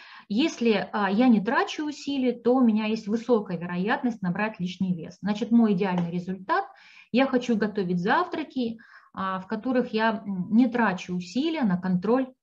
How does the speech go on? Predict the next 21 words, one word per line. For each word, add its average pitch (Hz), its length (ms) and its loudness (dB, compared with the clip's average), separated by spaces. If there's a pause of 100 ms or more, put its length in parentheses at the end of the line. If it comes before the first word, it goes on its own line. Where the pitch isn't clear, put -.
лишнего 196 540 0
веса. 185 540 -6
То 190 60 -6
есть 185 140 -8
вот 180 100 -8
это 190 140 -6
вот 180 180 -4
про 180 240 -4 (180)
тот 190 220 -6
сыр, 311 200 -4
который 196 400 -4
он 190 80 -2
ест, 233 360 -2
пожирает 208 520 0
и 214 60 -2
переживает, 190 640 -2
что, 202 260 -8 (340)
а, 175 340 0
много 190 520 2
калорий 180 440 -4
наберет. 160 480 -12